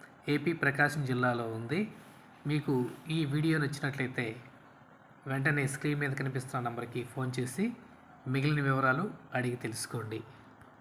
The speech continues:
ఇక ఈ ల్యాండ్ దగ్గరికి డిస్టెన్స్ పరంగా చూసుకున్నట్లయితే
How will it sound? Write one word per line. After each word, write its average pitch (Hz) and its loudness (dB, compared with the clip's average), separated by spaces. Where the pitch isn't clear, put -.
ఇక 147 0
ఈ 156 6
ల్యాండ్ 147 6
దగ్గరికి 139 2
డిస్టెన్స్ 156 2
పరంగా 135 4
చూసుకున్నట్లయితే 123 -2